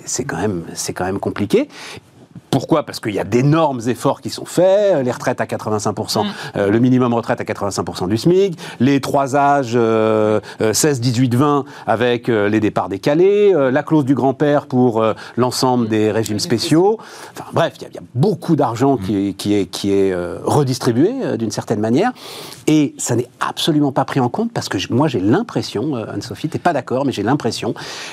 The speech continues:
Speaker 1: et ça a été le grand tort, je pense, de Macron dans cette histoire, que c'est devenu une affaire personnelle contre
Speaker 2: Non, parce
Speaker 1: lui.
Speaker 2: que c'est trop, c'est, c'est axé sur l'âge de départ. Et c'est vrai qu'en France, hein, par rapport aux autres pays,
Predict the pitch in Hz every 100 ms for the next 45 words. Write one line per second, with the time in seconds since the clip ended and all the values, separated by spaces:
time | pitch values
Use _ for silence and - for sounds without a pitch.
0 | - 127 123 117 113 120 120 123 170 175
1 | - 196 165 120 120 127 113 110 113 -
2 | 117 101 104 - - 110 - - - -
3 | - - - 123 - - 127 104 117 117
4 | 123 101 - - - - 107 107 107 247
5 | 196 - - 208 - 175 - - 240 240
6 | 220 185 - 185 180 - 226 - 175 190
7 | 202 175 180 180 180 156 151 170 185 185
8 | 165 165 156 247 262 - 175 165 165 175
9 | 160 165 190 - 165 208